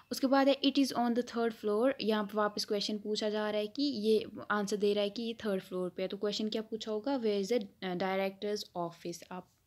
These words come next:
यहाँ पे डायरेक्टर्स ऑफिस वहीं से दिया है, तो आपको वही लिखना है। "She is busy today,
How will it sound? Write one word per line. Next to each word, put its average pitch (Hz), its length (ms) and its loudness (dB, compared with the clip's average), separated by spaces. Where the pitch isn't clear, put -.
यहाँ 175 140 0
पे 175 120 0
डायरेक्टर्स 190 520 4
ऑफिस 185 360 -6
वहीं 190 120 -2
से 185 120 -6
दिया 190 200 0
है, 190 60 -2
तो 202 120 -4
आपको 190 260 -2
वही 175 160 -2
लिखना 185 260 -10
है। 180 100 -6
"She 285 280 10
is 214 120 2
busy 226 280 6
today, 254 360 8